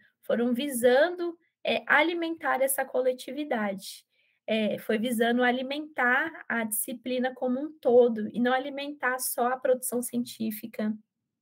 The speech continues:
é, deles. Então, o Canadá, gente,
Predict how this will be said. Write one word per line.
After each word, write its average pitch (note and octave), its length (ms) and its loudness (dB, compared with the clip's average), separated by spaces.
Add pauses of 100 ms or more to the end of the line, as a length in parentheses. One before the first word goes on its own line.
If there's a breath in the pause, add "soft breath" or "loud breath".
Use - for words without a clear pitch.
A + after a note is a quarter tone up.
é, G#3 200 0
deles. G3 640 -6 (480 soft breath)
Então, D#4 140 0
o F4 40 -4
Canadá, D4+ 640 2
gente, G#3+ 720 -2